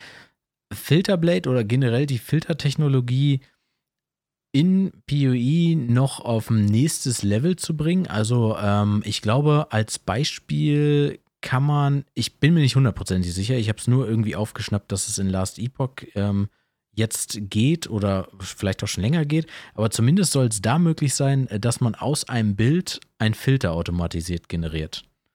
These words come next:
Also die Bilddaten werden geladen, also, äh, was für eine Rüstung brauche ich, was ich, was für eine Waffe brauche ich, bla, bla, bla.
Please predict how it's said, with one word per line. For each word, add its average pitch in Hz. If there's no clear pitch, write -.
Also 98
die 95
Bilddaten 156
werden 107
geladen, 104
also, 98
äh, 104
was 107
für -
eine 98
Rüstung 131
brauche 107
ich, 104
was 101
ich, 95
was 104
für 104
eine 95
Waffe 131
brauche 113
ich, 101
bla, 104
bla, 95
bla. 113